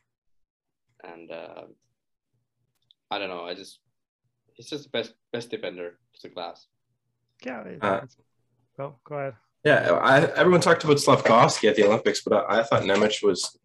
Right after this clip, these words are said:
Speaker 3: obviously not as impressive, but just pretty much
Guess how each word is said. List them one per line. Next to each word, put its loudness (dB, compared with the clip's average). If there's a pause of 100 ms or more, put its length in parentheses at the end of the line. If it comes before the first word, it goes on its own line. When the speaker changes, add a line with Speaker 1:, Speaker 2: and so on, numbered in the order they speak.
(200)
Speaker 3:
obviously 0
not 0
as 2
impressive, -4 (140)
but 0 (320)
just -4
pretty 0
much 0